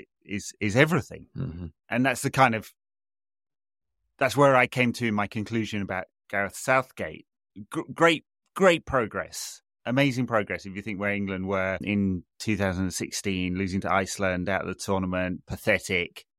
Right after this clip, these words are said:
Speaker 1: They'd been, they'd done nothing in the five or six tournaments before that as well. And, and it's been a semi-final and a final and a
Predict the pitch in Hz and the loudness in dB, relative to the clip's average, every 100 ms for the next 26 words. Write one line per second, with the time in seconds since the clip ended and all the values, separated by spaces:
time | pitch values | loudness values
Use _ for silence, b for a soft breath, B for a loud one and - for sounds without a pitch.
0 | _ - 92 117 101 - - 113 123 113 | _ -14 -4 -2 -2 -4 -8 -2 2 4
1 | 107 101 110 101 95 95 92 82 _ _ | 2 0 0 -2 -2 -2 -4 -8 _ _
2 | _ _ _ _ 117 110 104 101 - 113 | _ _ _ _ 2 2 2 -4 -4 -6
3 | - - - - _ _ - 120 107 101 | -6 -8 -10 -12 _ _ 2 2 2 -2
4 | 92 110 - 104 98 101 92 95 101 98 | -6 -10 -4 -2 0 0 -2 -6 -2 0
5 | 95 95 - - 104 101 95 - - 101 | -2 -6 -6 -2 0 0 -2 -4 -4 -4
6 | 95 107 98 95 110 101 - 101 95 95 | -4 -4 -4 -2 -2 -2 0 0 0 -2
7 | 90 90 95 85 - 101 95 92 90 87 | -4 -6 -8 -6 -2 0 0 -2 -4 -6
8 | 87 | -8